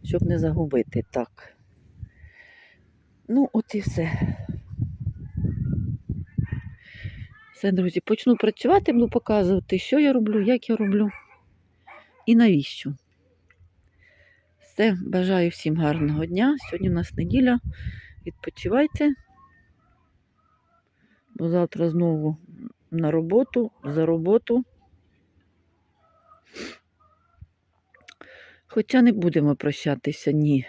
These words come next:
У мене там ще є, я буду що робити сьогодні, я вам покажу. Буде цікаво. Хоча можна прогулянку залишити, а те вже окремо відео зніму. Так, все, друзі.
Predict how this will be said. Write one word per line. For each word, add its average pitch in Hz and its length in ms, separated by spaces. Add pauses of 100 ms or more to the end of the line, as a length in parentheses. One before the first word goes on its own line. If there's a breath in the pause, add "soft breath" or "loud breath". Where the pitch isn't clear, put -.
(160 loud breath)
У - 40
мене 170 360
там 160 160
ще - 240
є, 165 300
я 165 140
буду 165 280
що - 220
робити 175 380
сьогодні, 160 420
я 180 120
вам 208 260
покажу. 160 540 (840 soft breath)
Буде 160 300
цікаво. 151 600
Хоча - 320
можна 165 280
прогулянку 165 640
залишити, 180 520
а 165 40
те 170 160
вже 170 180
окремо 151 400
відео 143 360
зніму. 143 340 (420)
Так, - 340 (460 loud breath)
все, 190 160
друзі. 165 400